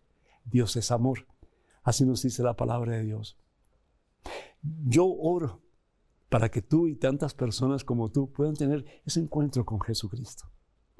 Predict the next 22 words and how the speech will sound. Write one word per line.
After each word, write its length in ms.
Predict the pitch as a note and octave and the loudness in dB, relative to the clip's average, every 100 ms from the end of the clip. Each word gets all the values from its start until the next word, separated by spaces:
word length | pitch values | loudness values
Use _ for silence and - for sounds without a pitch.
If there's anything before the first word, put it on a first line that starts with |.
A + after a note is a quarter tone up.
| - - - | -16 -14 0
Encuentro 440 | D3+ C#3+ F#3 G3 F#3+ | 2 4 2 2 2
que 100 | D#3+ | 0
nos 160 | C3 | 0
cambia 540 | - E3+ F#3 F3+ F#3 - | -4 -2 0 2 0 0
y 100 | - | 2
nos 160 | C3 B2 | 4 2
transforma 680 | A#2 B2+ A#2 - F#3+ G#3 - | 0 0 -2 -2 0 0 2
y 100 | C3+ | 2
nos 200 | C3 D#3+ | 2 0
hace 200 | D3+ D3 | -2 -2
criaturas 540 | B2+ B2+ A#2 C#3 C#3+ | 0 0 0 0 2
nuevas 280 | D3+ D#3+ D3 - - - - - | 2 2 -2 -6 -10 -10 -4 2
y 60 | |
nos 220 | C#3+ C#3+ G#3+ | 4 4 2
hace 380 | G#3+ - C4 - - | 2 0 -2 -4 0
más 240 | E3 - | 0 2
y 60 | E3 | 0
más 300 | F3 - - - - _ _ _ _ _ - | 0 -2 -4 -8 -12 _ _ _ _ _ 2
como 200 | C#3 C#3+ | 4 4
los 140 | D3 | 2
santos 380 | G3 B3 - D#3+ | 2 0 -2 -2
de 180 | E3 | -2